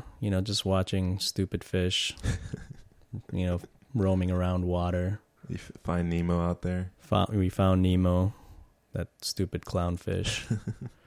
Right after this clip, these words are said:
Speaker 1: And then, you know, they also have, like, little weird aquariums where they have spiders and shit.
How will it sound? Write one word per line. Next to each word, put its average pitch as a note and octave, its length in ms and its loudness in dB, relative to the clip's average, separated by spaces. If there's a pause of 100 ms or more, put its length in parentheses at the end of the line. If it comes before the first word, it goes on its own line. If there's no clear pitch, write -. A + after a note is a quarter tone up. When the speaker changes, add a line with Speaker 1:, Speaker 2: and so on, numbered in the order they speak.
(440)
Speaker 1:
And F2 180 0
then, E2+ 460 0 (260)
you C3+ 160 8
know, D3+ 80 12
they C#3+ 120 12
also E3+ 200 10
have, D3 160 10
like, G2+ 180 6
little G2+ 720 4 (540)
weird G2+ 300 4
aquariums G2 680 0
where F#2 80 2
they E2+ 80 0
have E2+ 160 -2
spiders F#2+ 580 -2
and G#2+ 100 -2
shit. A2+ 320 -4